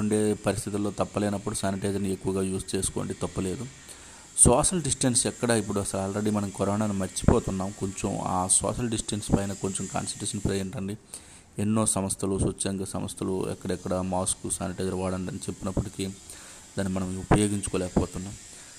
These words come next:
మూడోది మాస్క్, ఇది మనకు definitely అవసరం అయిపోయింది. చాలా దగ్గర మనం చూస్తున్నాం సిగ్నల్స్ దగ్గర గట్ట ఆ పోలీసులు చూసి మాస్క్ పెట్టుకోవడం, తర్వాత మాస్క్ తీసేయటం.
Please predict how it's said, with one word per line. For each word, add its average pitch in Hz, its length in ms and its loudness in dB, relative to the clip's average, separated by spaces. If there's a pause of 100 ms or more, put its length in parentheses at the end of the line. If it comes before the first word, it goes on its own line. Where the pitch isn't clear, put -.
(160)
మూడోది 101 340 0
మాస్క్, 87 600 -2 (540)
ఇది 110 160 0
మనకు 95 220 0
definitely 107 440 0
అవసరం 95 340 -2
అయిపోయింది. 92 500 -4 (640)
చాలా 107 160 6
దగ్గర 110 220 2
మనం 101 220 -2 (100)
చూస్తున్నాం 92 400 -4
సిగ్నల్స్ 101 440 2
దగ్గర 101 160 4
గట్ట 98 260 -2 (220)
ఆ 95 180 4
పోలీసులు 104 540 2 (100)
చూసి 101 160 -2
మాస్క్ 98 320 -2
పెట్టుకోవడం, 98 300 -4
తర్వాత 92 280 -2
మాస్క్ 90 360 -4
తీసేయటం. 95 420 -6